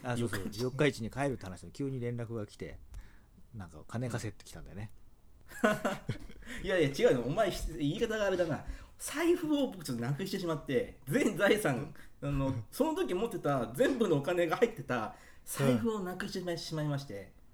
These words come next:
Speaker 1: うん。
Speaker 2: で、帰れないと。
Speaker 1: そうそうそうそうそう。
Speaker 2: 帰りの分も切符も入ってたのよ、あれ。
Speaker 1: あ、もうあらかじめ買っちゃってたの？
Speaker 2: もう買ってたの。
Speaker 1: もうそれ出てきたの？それ絶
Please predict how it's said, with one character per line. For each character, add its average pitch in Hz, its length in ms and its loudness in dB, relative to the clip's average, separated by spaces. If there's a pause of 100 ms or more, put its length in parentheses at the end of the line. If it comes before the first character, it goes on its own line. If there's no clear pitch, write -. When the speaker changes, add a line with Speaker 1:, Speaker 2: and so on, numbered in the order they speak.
(340)
Speaker 1:
う 131 80 -4
ん。 110 80 -2
Speaker 2:
で、 98 80 -6
帰 240 260 2
れ 269 120 6
な 165 100 2
い 117 60 -6
と。 - 180 -16 (100)
Speaker 1:
そ 147 260 4
う 117 40 0
そ 117 180 -2
う 104 60 -6
そ 110 140 -6
う 92 80 -8
そ - 160 -14
う - 20 -14 (100)
そ - 60 -20
う。 - 40 -20 (600)
Speaker 2:
帰 277 220 6
り 302 80 4
の 302 100 4
分 302 180 2
も 156 80 0
切 208 140 -2
符 285 100 -6
も 285 120 2
入 277 100 6
っ - 20 -4
て - 80 -4
た 127 80 2
の 110 80 -2
よ、 95 100 -8
あ 92 60 -12
れ。 95 220 -14 (840)
Speaker 1:
あ、 147 140 2
も 180 100 2
う - 20 4
あ 170 80 4
ら 185 80 2
か 208 80 2
じ 170 80 -2
め 185 60 -2
買 185 100 -2
っ - 20 -12
ち 214 60 2
ゃ - 20 2
っ - 20 2
て - 80 -4
た 139 80 0
の？ 104 160 -6 (100)
Speaker 2:
も 151 80 -2
う - 20 -2
買 202 160 -2
っ - 20 -8
て 247 80 2
た 240 80 8
の。 - 80 0
Speaker 1:
も - 680 -16
う - 20 -8
そ 143 80 -4
れ 160 60 0
出 160 140 6
て 254 140 2
き - 60 -6
た 90 100 -6
の？ 90 60 -10
そ 95 100 -10
れ 78 60 -12
絶 85 180 -14